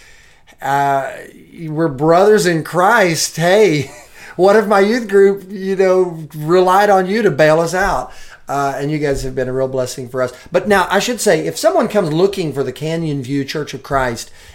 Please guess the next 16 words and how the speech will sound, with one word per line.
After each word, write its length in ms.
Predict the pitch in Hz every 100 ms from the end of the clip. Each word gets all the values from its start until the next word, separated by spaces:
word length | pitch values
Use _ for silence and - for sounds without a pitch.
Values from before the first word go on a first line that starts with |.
| -
in, 240 | 135 131 143
in 120 | 147
the 60 | 127
Claremont, 800 | 123 - 156 160 147 135 123 -
you 80 | 143
know, 140 | 123
area 300 | 123 135 135
of 80 | 113
San 200 | - 139
Diego, 440 | 127 135 135 120 110 - - - - _
and 120 | 151 160
they 80 |
type 320 | 151 208 226 226
it 80 |
into 140 | 208 170
Google, 520 | 156 220 170 135